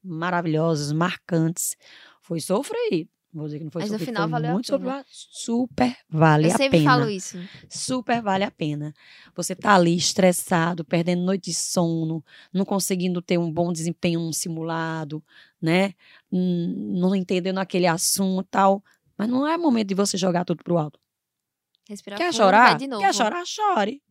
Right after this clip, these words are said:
Speaker 1: Eu, quantas vezes eu chorei em cima das apostilas? Quantas vezes eu chorei em cima dos livros? Chorava, respirava fundo, eu disse, "É,
Speaker 2: Voltava de novo.
Speaker 1: vamos, porque eu não posso sentar aqui na beira da estrada esperando que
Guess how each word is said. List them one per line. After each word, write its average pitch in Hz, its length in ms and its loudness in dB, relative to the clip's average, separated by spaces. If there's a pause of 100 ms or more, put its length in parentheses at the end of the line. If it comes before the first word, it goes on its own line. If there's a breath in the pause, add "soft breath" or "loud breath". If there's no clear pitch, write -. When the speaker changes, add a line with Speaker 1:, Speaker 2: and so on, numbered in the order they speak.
(240)
Speaker 1:
Eu, 311 80 -8
quantas 349 300 -4
vezes 294 160 -4
eu 277 80 -2
chorei 240 220 0
em - 20 -2
cima 208 240 -2
das 196 120 2
apostilas? 196 680 -4 (220)
Quantas 247 280 -4
vezes 208 160 -4
eu 208 80 -2
chorei 190 460 -2 (260 soft breath)
em 190 80 -4
cima 190 240 -2
dos 175 160 -2
livros? 185 420 -2 (320 loud breath)
Chorava, 330 560 0 (360 loud breath)
respirava 233 440 -2
fundo, 220 340 -6
eu 226 40 -6
disse, - 220 -10
"É, 185 160 -6
Speaker 2:
Voltava 202 320 -18
de 214 160 -10
novo. 196 120 -6
Speaker 1:
vamos, 202 320 0
porque 240 280 -4
eu - 20 0
não 202 100 -2
posso 180 400 0
sentar 208 440 -6
aqui 196 200 -8
na 185 140 -2
beira 180 220 0
da 185 100 -4
estrada 196 380 -4
esperando 180 360 -2
que 196 400 -4